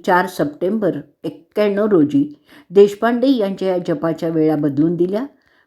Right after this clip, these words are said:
मंत्र फक्त तोच, मंगळवार, बुधवार, शनिवार पूर्वेकडे तोंड करून आठ बेचाळीस ते आठ त्रेचाळीस या वेळात मंत्रजप करायचा.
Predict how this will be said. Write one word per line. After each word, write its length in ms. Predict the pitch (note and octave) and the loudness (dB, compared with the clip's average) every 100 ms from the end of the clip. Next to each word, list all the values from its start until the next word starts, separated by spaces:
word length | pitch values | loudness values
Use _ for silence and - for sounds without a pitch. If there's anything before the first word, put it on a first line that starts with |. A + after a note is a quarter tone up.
| - | -2
मंत्र 400 | F3 G#3 A#3 A#3+ A#3+ | 0 2 2 2 0
फक्त 320 | A3 - G#3 F#3+ A#3+ | -4 -4 -4 0 2
तोच, 340 | G#3+ F#3+ - | 2 0 -4
मंगळवार, 520 | E3 E3 E3+ F3 G#3 | 0 2 2 2 0
बुधवार, 380 | G#3+ E3+ D#3 D#3+ | -2 -4 -2 -4
शनिवार 440 | D3+ D3+ D3 D#3 D3+ | -2 -2 0 0 -2
पूर्वेकडे 640 | D#3 C#3+ C#3+ D#3 D#3+ D3+ | -2 0 0 0 2 2
तोंड 280 | D3 C#3+ D3+ | 2 0 2
करून 280 | G3+ G#3+ C#4+ - - - | 0 0 -2 -4 -20 -6
आठ 220 | E3 F3 | -2 -2
बेचाळीस 640 | D3 D#3 D3 E3 E3 B3+ - | 2 2 2 2 0 -2 -4
ते 60 | |
आठ 360 | A3+ D3 D3+ D4 | -6 -4 -6 -2
त्रेचाळीस 600 | D#3 D#3+ A3+ E3 D3 - D#3+ | -2 0 0 0 -2 -4 -4
या 180 | D#3 | -2
वेळात 520 | D3+ D3+ D#3 B3 - D#3 | 0 0 0 -4 -8 -2
मंत्रजप 640 | D#3 C#3+ C#3+ C#3+ D3+ D3+ | 0 0 0 0 -2 -4
करायचा. 420 | D#3+ A#2 C#3+ | -8 -8 -10